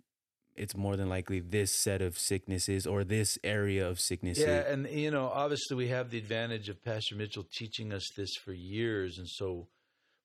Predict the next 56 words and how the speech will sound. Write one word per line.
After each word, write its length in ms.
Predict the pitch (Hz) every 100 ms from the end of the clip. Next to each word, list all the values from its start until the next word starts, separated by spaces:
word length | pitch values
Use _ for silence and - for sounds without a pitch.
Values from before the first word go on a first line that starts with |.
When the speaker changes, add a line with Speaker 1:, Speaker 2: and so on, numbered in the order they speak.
| -
Speaker 2:
but, 280 | 120 104 - _ _ _
like, 180 | 113 110
I 80 | 113
just 220 | 120 123
told 200 | 139 117
a, 140 | 104 95 _
a 40 | 113
preacher, 380 | - 120 113 104
we 60 |
were 60 | 98
just 200 | 113 -
talking 260 | 113 107
about 240 | 95 90 87
this. 180 | 90 - - - _ _ _ _ _ _ _ _ _ _ _
You 120 | 117 147
can 140 | 143
have 220 | 135 127
this 180 | 117 107
whole 260 | 123 117 107
list 300 | 123 139 117
in 120 | 107
front 200 | - 110
of 80 | 104
you. 80 |
It 60 | 101
really 280 | 110 135 117
means 360 | 113 117 107
nothing. 380 | 101 110 110 101
It's 180 | 95 -
no 140 | 110
more 260 | 110 107 107
than 180 | 101 98
just, 400 | 98 95 - - _ -
uh, 380 | 98 92 90 -
okay, 380 | 101 98 101 95
this 220 | 92 92
is 140 | 98 87
a, 220 | 90 85 - _ _ _ _ -
let's 180 | 127 120
try 240 | - 113
this 260 | 104 117 -
one. 200 | 107 92
And, 160 | 92 85
it, 220 | 107 -
you 140 | 107
know, 100 | 90 80 123 107 - - - - -
yeah, 260 | 127 101
it's 180 | 95 110
kinda 180 | 139 135
like 160 | 123 101
the 60 |
sons 320 | - 131 120
of 80 | 104
Sceva 420 | - - 113 107
trying 200 | 101 101
to, 140 | 95